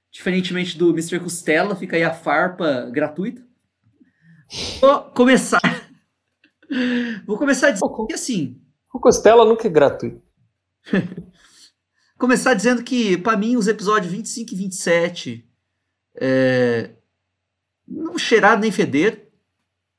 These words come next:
Speaker 1: Eu achei
Speaker 2: Agree.
Speaker 1: assim, o vinte, O vinte e cinco, eu achei até que foi pior, por causa que teve, que apa-, que o Pearl apareceu mais,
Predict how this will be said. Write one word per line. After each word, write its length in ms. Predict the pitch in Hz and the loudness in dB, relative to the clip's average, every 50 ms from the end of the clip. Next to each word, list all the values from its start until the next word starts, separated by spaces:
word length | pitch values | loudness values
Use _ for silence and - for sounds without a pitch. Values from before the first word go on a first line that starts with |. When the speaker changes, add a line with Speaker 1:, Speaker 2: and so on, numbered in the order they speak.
| _ _ _ _ _ _ _ _ _ _ _ _ _ _ - - - - | _ _ _ _ _ _ _ _ _ _ _ _ _ _ -6 -6 -2 2
Speaker 1:
Eu 120 | - 240 262 | 4 6 6
achei 240 | 233 - - 247 247 | 6 4 4 4 4
Speaker 2:
Agree. 340 | 127 127 - 127 113 110 | 4 2 -4 -4 -4 -2
Speaker 1:
assim, 420 | 98 98 - - 160 131 127 - _ _ _ _ _ _ _ - | -4 -6 -6 -6 -6 -8 -8 -10 _ _ _ _ _ _ _ -8
o 120 | - 220 | -4 -4
vinte, 520 | 202 170 254 302 - - 233 190 170 - _ _ _ _ _ _ _ _ - 185 | 0 0 0 -2 -2 -6 -10 -10 -10 -14 _ _ _ _ _ _ _ _ -8 -8
O 80 | 175 | -6
vinte 320 | 151 185 233 269 262 - - | -4 -4 -6 -6 -6 -6 -8
e 40 | |
cinco, 500 | 185 165 - 220 226 247 233 190 - 143 | -8 -8 -6 -4 -4 -4 -4 -4 -4 -4
eu 80 | 156 160 | -4 -4
achei 240 | 190 - - 311 - | -4 -4 -6 -8 -8
até 240 | - - - 285 269 | -8 -6 -6 -6 -4
que 420 | 262 294 269 269 254 233 185 170 | -4 -4 -2 -2 0 0 -2 -4
foi 340 | 175 - - - 214 220 214 | -4 -4 2 2 2 2 2
pior, 520 | - 214 165 156 160 190 240 320 - _ _ _ _ _ _ _ _ _ | 2 2 4 4 4 4 2 0 -4 _ _ _ _ _ _ _ _ _
por 100 | - 170 | -12 -4
causa 240 | 170 202 196 - 190 | 0 2 2 2 2
que 80 | 185 - | -2 0
teve, 400 | - 214 196 170 190 - - - | 2 2 2 2 0 -4 -6 -4
que 100 | - 196 | -2 -2
apa-, 240 | 180 - 202 180 | 0 -2 -4 -4
que 120 | - - 196 | -4 -6 -6
o 20 | |
Pearl 240 | 180 - 196 196 190 | -2 0 0 2 2
apareceu 460 | 185 185 180 175 170 175 - 180 156 | 2 0 0 -2 -2 -4 -4 -4 -2
mais, 520 | 143 143 143 160 226 247 - - - _ | 0 0 0 0 -2 -6 -8 -10 -14 _